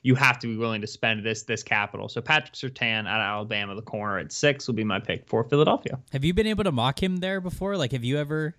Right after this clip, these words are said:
Speaker 2: ever been able to put Patrick Surtain
Speaker 1: He's
Speaker 2: to
Speaker 1: never
Speaker 2: the
Speaker 1: made
Speaker 2: Eagles?
Speaker 1: it, never made it to nineteen. Usually I take Farley because I, I really like Farley, but I, 'cause I, like, really like Farley, I take him at four to the Cowboys.
Speaker 2: Right, right.
Speaker 1: You, the Eagle-, most Eagles fans get Ja'Marr Chase here and Michael Parsons here.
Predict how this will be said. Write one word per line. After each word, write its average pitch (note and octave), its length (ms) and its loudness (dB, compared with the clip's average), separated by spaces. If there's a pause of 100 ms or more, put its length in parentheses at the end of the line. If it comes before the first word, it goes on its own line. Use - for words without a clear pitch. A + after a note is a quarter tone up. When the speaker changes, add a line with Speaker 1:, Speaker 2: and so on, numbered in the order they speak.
(640)
Speaker 2:
ever C3+ 140 2
been C#3 140 2
able D3 160 2
to C3+ 60 0
put C#3 280 6 (100)
Patrick C#3 260 0
Surtain D3 160 -2
Speaker 1:
He's E3+ 140 10
Speaker 2:
to D#3 60 8
Speaker 1:
never A3+ 160 10
Speaker 2:
the E3 80 4
Speaker 1:
made D#3+ 100 10
Speaker 2:
Eagles? C#3+ 220 6
Speaker 1:
it, - 20 -14
never C#3+ 220 2
made C#3 160 0
it C3 60 -8
to C3 60 -12
nineteen. A#2+ 400 2
Usually G3+ 400 6
I - 100 8
take C3 280 0
Farley G2+ 720 0
because B2+ 340 0
I, B2+ 140 2
I A2+ 120 2
really A#2+ 200 0
like E3 240 4
Farley, G#2 280 -2
but A2 200 -2
I, A2 160 0 (200)
'cause C3+ 160 0
I, A#2+ 120 4
like, A2+ 180 2
really A#2 180 2
like G2+ 200 0
Farley, D3 260 4
I G#2 40 0
take A2 120 0
him G#2 80 0
at G#2+ 120 -2
four A2 220 2
to G2+ 60 0
the G2 60 -2
Cowboys. G#2+ 500 4
Speaker 2:
Right, G2+ 260 -2
right. A2+ 140 4
Speaker 1:
You, G3 180 8 (120)
the D3+ 100 -6
Eagle-, F#3+ 340 4
most F3 300 6
Eagles D#3 180 4
fans C3 220 4
get B2+ 180 4
Ja'Marr B2+ 280 4
Chase B2 260 0
here A#2+ 100 -2
and A2+ 80 -2
Michael G#2+ 220 -2
Parsons G#2 460 -6
here. F#2+ 180 -4